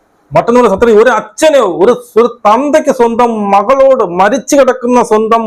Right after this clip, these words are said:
മകളോട്, മകളും ആ രണ്ട് പൊടി കുട്ടികളും ഇത്രയും ദാരുണമായിട്ട് മരിച്ചു. നമ്മളെല്ലാം ആ വിഷമം ഇപ്പോഴും നമുക്ക് ഉറങ്ങാൻ പറ്റാതെ, രാത്രി കാലങ്ങളിൽ രാത്രിക്ക് ഉറങ്ങാൻ പറ്റാതെ എന്തുമാത്രം മെസ്സേജ് നമുക്ക്, എന്തുമാത്രം സ്ത്രീകൾ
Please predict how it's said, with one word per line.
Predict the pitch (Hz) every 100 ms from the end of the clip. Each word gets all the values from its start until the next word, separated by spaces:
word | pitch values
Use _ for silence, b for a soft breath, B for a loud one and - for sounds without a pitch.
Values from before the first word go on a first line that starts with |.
| 208
മകളോട്, | 202 202 262 254 233
മകളും | 196 202 208 254 254
ആ | 226
രണ്ട് | 220 233 254
പൊടി | 262 _ 233 254
കുട്ടികളും | - 214 220 262 233 233 _ _ _
ഇത്രയും | 196 - 269 226
ദാരുണമായിട്ട് | 165 214 233 269 302 311 302 269 254 233
മരിച്ചു. | 202 170 156 131 - _ -
നമ്മളെല്ലാം | 208 254 247 247
ആ | 240
വിഷമം | 202 190 254
ഇപ്പോഴും | 233 202 _ 285 277
നമുക്ക് | 254 247 226
ഉറങ്ങാൻ | 208 240 254 262
പറ്റാതെ, | 233 226 220
രാത്രി | 202 226 - 247
കാലങ്ങളിൽ | 220 220 220 220 208
രാത്രിക്ക് | 196 214 240 226
ഉറങ്ങാൻ | 208 226 254
പറ്റാതെ | 208 220 214
എന്തുമാത്രം | 208 202 285 311 285 277 254
മെസ്സേജ് | 208 226
നമുക്ക്, | 220 196 170
എന്തുമാത്രം | 226 262 254 254 226
സ്ത്രീകൾ | - 214 254